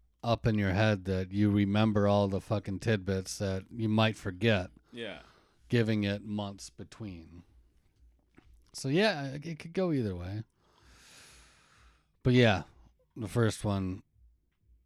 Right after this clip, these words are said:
Speaker 1: I, I, I would recommend the first one to anybody, I think.
Speaker 2: Yeah.
Speaker 1: And then the second one, well, if you like the first one, give it a shot. But I, I don't hate that we watched it. I'm glad we watched it. It was,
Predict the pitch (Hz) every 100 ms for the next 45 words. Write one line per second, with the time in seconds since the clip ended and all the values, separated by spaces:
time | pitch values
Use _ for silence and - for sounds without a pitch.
0 | _ _ _ _ _ _ _ _ _ _
1 | 117 139 127 101 110 127 123 135 143 127
2 | 120 120 117 107 - 117 - 110 95 98
3 | 92 82 82 82 82 - 90 87 - _
4 | _ - 82 76 64 69 _ _ _ _
5 | - - 104 104 98 95 123 110 - 107
6 | 107 113 139 160 151 151 139 - - 139
7 | 123 131 127 151 165 127 - 110 104 -
8 | 113 107 107 98 87 - 90 82 90 -
9 | _ - 80 78 - _ - - _ _
10 | _ _ _ _ _ _ _ _ _ _
11 | _ _ _ _ _ _ _ _ _ _
12 | _ _ _ _ _ _ _ - 180 160
13 | 143 107 85 - 110 - 90 87 87 90
14 | - 135 113 101 101 127 107 90 90 92
15 | - 160 254 247 131